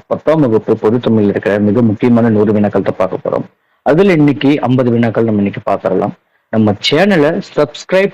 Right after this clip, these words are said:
பண்ணாதவங்க சப்ஸ்கிரைப் பண்ணிக்கங்க, பெல் ஐகானை பிரஸ் பண்ணிக்கங்க. நம்ம அடுத்து போடுற வீடியோ கண்டிப்பா உங்க நோட்டிபிகேஷன்ல வரும்.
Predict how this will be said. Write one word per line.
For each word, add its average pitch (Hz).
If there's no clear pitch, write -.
பண்ணாதவங்க 143
சப்ஸ்கிரைப் -
பண்ணிக்கங்க, 165
பெல் 127
ஐகானை 95
பிரஸ் 117
பண்ணிக்கங்க. 151
நம்ம 110
அடுத்து 117
போடுற 123
வீடியோ 107
கண்டிப்பா 107
உங்க 104
நோட்டிபிகேஷன்ல 101
வரும். 139